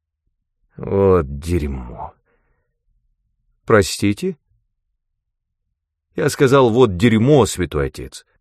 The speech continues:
Держу пари, вам тоже доводилось говорить так. Нет нужды и грубить мне. Эйнсли вдруг застонал в голос, осознав, какая перед ним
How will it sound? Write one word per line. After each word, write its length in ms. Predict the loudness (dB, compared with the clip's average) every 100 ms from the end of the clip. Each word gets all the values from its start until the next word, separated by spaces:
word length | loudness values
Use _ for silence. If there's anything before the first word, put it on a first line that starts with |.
| -12
Держу 400 | -6 -2 0 2
пари, 260 | 2 4
вам 220 | 4 4
тоже 320 | 4 2 4 4
доводилось 500 | 4 4 2 -2 -4
говорить 380 | -4 -4 -6 _
так. 240 | -20 -20 _ _ _ _ _ _ _ _ _ _ _ _ _ _ _ -12
Нет 460 | -2 2 2 2
нужды 500 | 0 0 2 4 4
и 40 | 2
грубить 580 | 0 -2 -2 -4 -4
мне. 320 | -12 -14 -16 -20 _ _ _ _ _ _ _ _ _ _ _ _ _ _ -16
Эйнсли 380 | -12 -10 -8 -8
вдруг 320 | -6 -8 -4
застонал 880 | -2 -4 -2 0 0 0 0 -2 -6
в 260 | -10 -14
голос, 480 | -10 -8 -8 -12 -10
осознав, 680 | -10 -8 -10 -6 -4 -2 -4
какая 420 | -10 -10 -6 -6
перед 320 | -4 -6 -4 -4
ним 460 | -4 -4 -8 -12